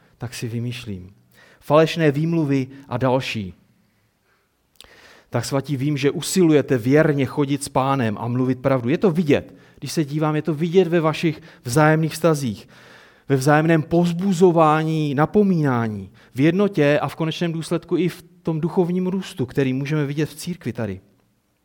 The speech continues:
Ale jsou okamžiky, kdy křesťané selhávají a pak se uchylují k těm takzvaným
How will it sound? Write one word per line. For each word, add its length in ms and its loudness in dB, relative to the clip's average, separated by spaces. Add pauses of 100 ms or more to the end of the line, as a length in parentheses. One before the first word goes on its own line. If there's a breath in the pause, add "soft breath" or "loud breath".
(400)
Ale 160 -2
jsou 180 -2
okamžiky, 640 -2 (320 loud breath)
kdy 180 -4
křesťané 560 -4
selhávají 920 0 (280 soft breath)
a 100 -10
pak 220 -2
se 140 -2
uchylují 640 -4 (180 soft breath)
k 80 -20
těm 180 -4
takzvaným 720 -4